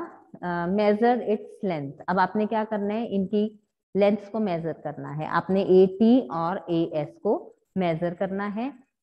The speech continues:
and also verify the measurement by the actual calculation। तो जो हम इसकी justification कर रहे हैं, that is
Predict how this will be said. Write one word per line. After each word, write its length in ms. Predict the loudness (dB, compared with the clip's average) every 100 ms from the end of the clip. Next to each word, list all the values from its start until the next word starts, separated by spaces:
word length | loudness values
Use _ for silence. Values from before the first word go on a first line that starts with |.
| -8
and 440 | -2 0 2 0 0
also 800 | 0 2 0 -2 0 0 -4 -8
verify 560 | -2 0 0 -2 -4 -6
the 160 | -6 -4
measurement 640 | -4 -4 -4 -4 -6 -6 -4
by 260 | -4 -4
the 160 | -4 -6 -10 _ _ -2
actual 480 | -2 0 2 4 4
calculation। 760 | 2 -2 -2 -6 -6 -6 -2
तो 60 | 0
जो 260 | 4 6 6
हम 220 | 4 2
इसकी 280 | 0 0 0
justification 880 | 0 -2 -4 -4 0 -2 -2 -4 -6
कर 160 | -6 -6
रहे 220 | -4 -4
हैं, 220 | -6 -10 _ _ -2
that 180 | 0
is 120 | 0